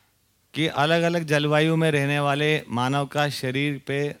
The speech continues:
उस जलवायु को अलग प्रभाव पड़ता है। उनकी संतान के फिर आँख अलग टाइप की, नाक अलग टाइप की, किसी की आँख मंजरी, किसी की आँख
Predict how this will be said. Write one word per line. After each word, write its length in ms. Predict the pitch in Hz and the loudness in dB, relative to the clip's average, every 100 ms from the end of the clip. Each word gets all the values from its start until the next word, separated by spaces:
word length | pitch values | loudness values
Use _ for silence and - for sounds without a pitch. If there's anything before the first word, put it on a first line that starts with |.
| _ | _
उस 100 | - | -10
जलवायु 360 | 117 120 127 139 | -6 -4 -2 -2
को 80 | 135 | -2
अलग 220 | 131 139 | -4 -4
प्रभाव 320 | 127 120 127 | -6 -2 -2
पड़ता 320 | 127 120 135 | -2 -4 -2
है। 340 | 131 120 147 _ - _ | -2 -2 -6 _ -20 _
उनकी 280 | 113 131 151 | -4 -4 -4
संतान 500 | 143 131 123 135 143 | -4 -4 -2 -2 -2
के 100 | 135 | -4
फिर 160 | 135 135 | -2 -2
आँख 260 | 127 135 | -2 -2
अलग 240 | 127 135 123 | -2 -4 -4
टाइप 240 | 135 127 | -4 -4
की, 140 | 127 131 | -4 -4
नाक 260 | 127 131 | -2 -2
अलग 180 | 131 131 | -4 -6
टाइप 260 | 131 127 120 | -4 -4 -4
की, 140 | 127 | -8
किसी 280 | 120 123 135 | -8 -8 -6
की 60 | |
आँख 180 | 127 127 | -6 -4
मंजरी, 580 | 123 127 131 135 139 131 _ _ _ _ _ | -2 -2 0 0 0 -4 _ _ _ _ _
किसी 300 | 127 120 135 | -6 -4 -4
की 60 | 131 | -2
आँख 260 | 127 127 | -2 -4